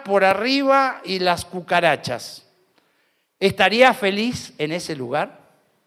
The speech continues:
Pero a la medianoche comienzan a cantar. Comienzan a cantar y se desarrolla en ellos un gozo que viene de afuera, de adentro, perdón,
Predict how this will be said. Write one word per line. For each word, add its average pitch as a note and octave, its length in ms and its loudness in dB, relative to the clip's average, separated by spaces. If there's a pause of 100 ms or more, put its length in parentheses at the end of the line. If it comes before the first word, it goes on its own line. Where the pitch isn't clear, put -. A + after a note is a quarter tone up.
(720)
Pero C#4 260 8
a C#4+ 40 8
la C#4 180 8
medianoche D#4+ 1400 4 (1700)
comienzan D#3+ 760 -6 (1300)
a - 120 -10
cantar. - 540 -12 (2000)
Comienzan D#4+ 640 6
a D4+ 100 6
cantar D4 680 4 (960)
y C4+ 140 4
se C#4 200 4
desarrolla C#4+ 680 4
en D4 100 0
ellos D#4 440 0
un C#4+ 180 -2
gozo C4 460 6
que A#3+ 120 6
viene B3+ 400 4
de A#3 140 6
afuera, D#4+ 1120 6
de F3+ 80 2
adentro, D#4 520 4
perdón, D4+ 400 6